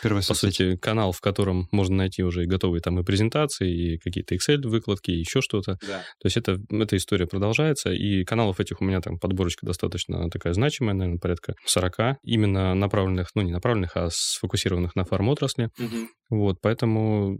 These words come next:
Speaker 2: каждого приглашаю, во-первых, э, на свою фарманалитику для того, чтобы там увидеть, э, все ссылки. То есть мы всегда, когда публикуем любой материал, всегда обязательно делаем ссылку на первоисточник. Естественно, что основные источники — это те, которые ты перечислил, Д С М, I Q,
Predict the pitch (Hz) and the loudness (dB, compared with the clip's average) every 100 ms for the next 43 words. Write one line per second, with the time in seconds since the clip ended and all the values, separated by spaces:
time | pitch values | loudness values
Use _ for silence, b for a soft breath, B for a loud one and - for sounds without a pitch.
0 | - 110 101 95 95 101 98 104 90 95 | -2 -2 0 0 2 2 2 2 0 0
1 | 90 - 95 92 87 87 92 - 90 - | -2 0 2 2 2 0 0 0 0 0
2 | 95 95 92 87 - 90 87 90 - 92 | 0 2 0 -2 -2 -2 0 -2 -2 -2
3 | 90 87 87 85 82 - 90 - 92 - | 0 0 0 -2 -4 -4 -2 -2 -2 -2
4 | - - 85 - 95 - - 92 87 87 | -2 -2 -4 -2 -2 0 -2 -2 -2 -2
5 | 92 92 87 90 87 95 87 90 110 120 | -2 -2 0 0 2 2 2 0 0 0
6 | 156 160 B B 110 110 98 95 - 90 | -2 -4 B B 2 2 2 0 -2 0
7 | 92 87 113 101 92 85 90 87 - 80 | 0 2 0 0 0 0 0 0 -2 -4
8 | - - 117 - - 98 - 101 120 123 | -6 -4 0 0 0 0 0 0 2 2
9 | 104 90 - - 92 87 85 87 90 92 | 2 0 -2 -4 -4 -2 -2 -2 -2 -2
10 | 90 90 87 101 123 - 180 127 107 92 | -2 2 2 2 2 2 0 0 2 0
11 | - 127 92 120 | 2 0 0 0